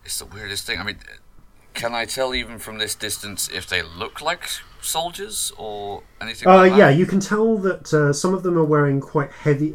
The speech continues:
Speaker 2: like, the, some of the larger ones and those who are sat down seem to be wearing quite, it's hard to tell whether they're wearing very heavy clothes or actual armour. Uh, but if they are wearing armour, then they're wearing, like, armour, like, full-on chainmail type armour,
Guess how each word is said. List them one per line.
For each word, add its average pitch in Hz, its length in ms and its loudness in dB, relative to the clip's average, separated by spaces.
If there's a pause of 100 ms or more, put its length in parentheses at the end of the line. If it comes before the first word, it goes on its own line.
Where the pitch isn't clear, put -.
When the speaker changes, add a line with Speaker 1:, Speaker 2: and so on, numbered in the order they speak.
Speaker 2:
like, 143 280 2
the, 139 240 2
some 190 140 0
of 190 60 2
the 170 80 4
larger 156 300 4
ones 120 360 0
and 123 80 -2
those 123 200 0
who 123 80 0
are 120 40 -2
sat 113 400 -6
down 104 400 -4
seem 120 180 -6
to 98 60 -14
be 110 60 -8
wearing 123 200 -2
quite, - 260 -6 (380)
it's - 140 -4
hard 226 160 0
to - 80 -12
tell 220 120 0
whether 196 180 2
they're 170 140 0
wearing 156 260 4
very 147 240 4
heavy 143 300 0
clothes 160 460 2
or 147 160 2
actual 131 500 -6
armour. 113 480 -2 (320)
Uh, 143 160 4
but 165 120 4
if 220 120 4
they 294 160 2
are 370 240 10
wearing 143 380 8
armour, 120 420 0
then 127 180 0
they're 151 160 4
wearing, 147 500 6
like, - 380 0 (300)
armour, 135 540 4
like, 101 340 -12 (260)
full-on 143 680 4
chainmail 120 760 0
type 107 340 -8
armour, 107 500 -10